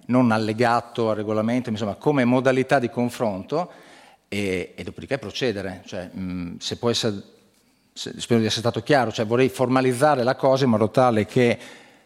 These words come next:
eh, viene istituita questa modalità di confronto secondo i suggerimenti poi degli stessi consiglieri, in modo tale che su richiesta o comunque su attivazione in maniera calendarizzata la cosa venga, venga realizzata, venga fatta, insomma.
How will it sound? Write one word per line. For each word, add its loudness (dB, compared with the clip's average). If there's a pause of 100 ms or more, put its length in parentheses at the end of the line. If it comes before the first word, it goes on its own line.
(240)
eh, -6 (200)
viene 4
istituita 2
questa 0
modalità 2
di -2
confronto -4 (380)
secondo -4 (920)
i -8
suggerimenti -2
poi -4
degli -4
stessi -8
consiglieri, -2
in 2
modo -2
tale 0
che -6
su -2
richiesta 2 (320)
o -6
comunque 0
su -4
attivazione -2
in 0
maniera 2
calendarizzata 0
la -4
cosa -6
venga, -8
venga -8
realizzata, -6
venga -8
fatta, -4
insomma. -14